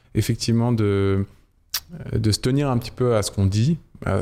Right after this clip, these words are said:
à ce qu'on fait. Et en tout cas, les, les O K R, ça nous, nous ont servi un petit peu à ça. Donc, pour en revenir un peu à, au build versus run, donc c'était important pour nous que dans les O K R, on ait les deux.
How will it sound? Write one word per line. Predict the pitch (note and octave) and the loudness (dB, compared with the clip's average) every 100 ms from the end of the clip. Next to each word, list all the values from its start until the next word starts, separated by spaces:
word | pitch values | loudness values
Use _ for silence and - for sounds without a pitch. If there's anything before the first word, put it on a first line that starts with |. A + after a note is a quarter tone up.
| - | -2
à | G2+ | -6
ce | |
qu'on | - | -4
fait. | G2 - B2 C#3+ - | -4 -2 -2 -4 -4
Et | G#2 - | -6 -2
en | G#2 | -6
tout | - | -4
cas, | - B2 A2+ G2 | -2 0 0 0
les, | G2 G2+ G2+ | 0 0 0
les | G#2 G#2 | 0 0
O | |
K | G#2+ | 0
R, | A2+ A#2 A#2+ G2+ G2+ | 0 0 0 0 -2
ça | - | -2
nous, | A2 G#2+ | -2 -2
nous | G#2 G#2 G#2 G2+ G2+ | -2 -2 -2 -2 -2
ont | G2+ | -2
servi | - G#2+ G#2+ | 0 0 0
un | A2 | -2
petit | G#2 | -4
peu | - | -6
à | G#2+ | -4
ça. | G#2+ - - | -4 -8 -8
Donc, | - B2 - - - | -4 -4 -8 -20 -4
pour | C3+ B2 | 2 2
en | |
revenir | B2+ C#3 C#3 | 2 0 0
un | B2 | -2
peu | C#3+ C#3+ B2+ | 0 0 2
à, | A2 | 2
au | B2 | 0
build | A2+ C#3 C#3 | 2 2 2
versus | A#2+ G#2+ - A2 | 0 0 -2 -2
run, | - C3 D#3 A#2+ - - | 0 0 0 -2 -10 -6
donc | A2+ G#2+ | -4 -2
c'était | A#2 A#2+ | -2 -2
important | A2+ A2+ - D3+ | -2 -2 -2 -4
pour | C3+ A2+ | 0 0
nous | A#2+ C3+ | 2 0
que | |
dans | A#2 A#2 | 0 0
les | A#2 A2 | 2 2
O | A2+ | 0
K | A2 | 0
R, | A2+ A#2+ C3+ - | 0 0 -2 -2
on | A#2 | 0
ait | A2 | 2
les | A2 G#2+ | 2 2
deux. | G2+ | 0